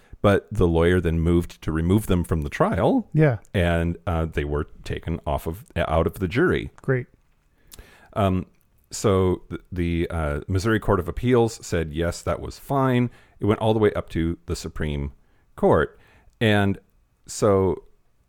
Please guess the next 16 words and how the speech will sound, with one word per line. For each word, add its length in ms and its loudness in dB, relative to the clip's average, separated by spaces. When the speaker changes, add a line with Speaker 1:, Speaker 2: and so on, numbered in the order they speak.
Speaker 1:
the 180 0
Supreme 360 0
Court 280 2
decided 440 2
not 440 0
to 80 -4
hear 320 0
the 120 -2
case, 500 0
letting 340 0
the 200 2
appeals 380 -2
court 360 -4
decision 500 0
stand, 580 -2
but 320 0